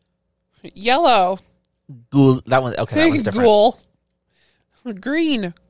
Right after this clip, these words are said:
Speaker 1: Grunt.
Speaker 2: Grunt. Uh, it's so weird how some of the, like, stuff between the languages works.
Speaker 1: I can't wait until we hit numbers, but I don't think we're ever gonna, like, get there.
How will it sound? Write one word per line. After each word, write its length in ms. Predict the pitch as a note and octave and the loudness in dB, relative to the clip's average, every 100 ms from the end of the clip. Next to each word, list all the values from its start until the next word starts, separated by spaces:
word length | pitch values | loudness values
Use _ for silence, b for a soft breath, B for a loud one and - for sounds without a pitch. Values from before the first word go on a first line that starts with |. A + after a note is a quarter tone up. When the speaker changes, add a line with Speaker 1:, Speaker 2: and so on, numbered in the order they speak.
| F3 | -18
Speaker 1:
Grunt. 480 | E3+ F3 E3+ F#3+ - - _ _ _ _ | -6 2 2 0 -6 -14 _ _ _ _
Speaker 2:
Grunt. 320 | - A2+ A2+ - _ _ _ _ _ _ - | -8 -6 -8 -16 _ _ _ _ _ _ -4
Uh, 640 | A2+ G#2+ G2+ G2+ G2+ G2+ G2+ _ B2+ - | 0 2 2 2 0 -2 -6 _ -20 -14
it's 160 | C#3+ - | -10 -8
so 240 | E3+ - | -2 -2
weird 680 | C3 G#2+ A2 A#2+ B2+ G#2+ G#2 | -2 -6 -6 -6 -6 -6 -8
how 280 | G#2 G#2+ G#2+ | -8 -6 -8
some 180 | - A2 | -8 -8
of 120 | G#2 | -6
the, 200 | A2 A#2 | -6 -8
like, 360 | A2+ B2 - _ _ _ _ _ _ | -8 -10 -12 _ _ _ _ _ _
stuff 340 | - - G#2 - | -16 -6 -8 -8
between 220 | B2 G#2+ | -12 -12
the 60 | |
languages 400 | - A2 G#2+ G#2 | -12 -12 -12 -14
works. 300 | A2+ G#2+ G#2+ | -12 -14 -10
Speaker 1:
I 60 | G3+ | -12
can't 220 | G3+ A3+ | -10 -10
wait 80 | A#3+ | -10
until 180 | A#3+ A3 | -14 -12
we 80 | G3+ | -10
hit 160 | F#3+ | -10
numbers, 480 | F3 D#3+ E3 D3 D3 | -14 -16 -12 -12 -12
but 200 | - E3 | -14 -16
I 100 | - | -16
don't 240 | E3 D#3+ - | -16 -16 -18
think 160 | E3 - | -20 -20
we're 100 | C#3 | -18
ever 180 | C#3 D3 | -16 -16
gonna, 180 | C#3 C3 | -16 -18
like, 180 | B2+ | -18
get 160 | - B2+ | -18 -18
there. 220 | C3+ D#3 | -16 -18